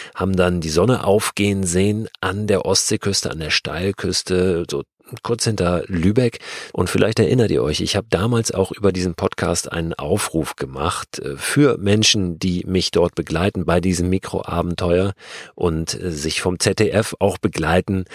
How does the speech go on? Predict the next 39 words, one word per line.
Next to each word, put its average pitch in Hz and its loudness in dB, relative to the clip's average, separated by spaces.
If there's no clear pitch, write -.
und 85 -4
ein 85 -4
bisschen 90 0
filmen 87 0
lassen. - -8
Birgit 123 2
und 107 -2
Mike 101 0
waren 98 2
dabei 90 2
und 87 0
wenn 95 4
ihr 101 2
euch 85 0
das - 0
angucken - -4
wollt, 73 2
dann 85 0
tut - -4
das - 0
gerne. - -10
Am 80 -6
Sonntag, 113 0
den 92 0
dritten 90 0
Juli 117 -2
ist - 0
das, - 2
ich - -4
meine 110 0
um 98 -6
achtzehn 92 0
Uhr 87 2
dreißig, - -2
Z - 0
D 123 0
F - 0
Terra 71 -2
Express. - -4